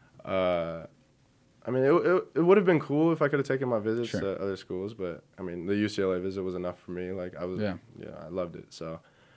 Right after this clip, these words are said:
Speaker 1: I mean, it was worth it in the end. Yeah.
Speaker 2: Yeah.
Speaker 1: Mm-hmm.
Speaker 2: Damn right, man. Well, I got last three questions for you, bro.
Speaker 1: Cool.
Speaker 2: So, hardest questions, we call our last three outs. What is your favorite food?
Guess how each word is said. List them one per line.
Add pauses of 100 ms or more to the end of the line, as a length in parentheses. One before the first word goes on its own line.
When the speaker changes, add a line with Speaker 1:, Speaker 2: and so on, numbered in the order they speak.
(400)
Speaker 1:
I
mean,
it
was
worth
it
in
the
end. (280)
Yeah.
Speaker 2:
Yeah. (220)
Speaker 1:
Mm-hmm. (240)
Speaker 2:
Damn
right,
man. (380)
Well,
I
got
last
three
questions
for
you,
bro.
Speaker 1:
Cool. (680)
Speaker 2:
So,
hardest
questions,
we
call
our
last
three
outs. (1200)
What
is
your
favorite
food?